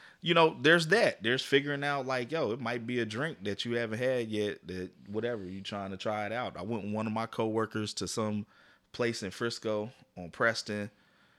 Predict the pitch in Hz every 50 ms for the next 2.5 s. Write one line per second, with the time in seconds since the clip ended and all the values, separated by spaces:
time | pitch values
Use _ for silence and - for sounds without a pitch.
0 | _ _ _ _ _ _ _ _ _ 95 98 98 95 92 90 87 85 85 82 82
1 | 85 - _ _ _ _ _ _ - 90 90 104 107 113 104 90 87 87 104 107
2 | 110 101 98 113 113 - 101 90 87 80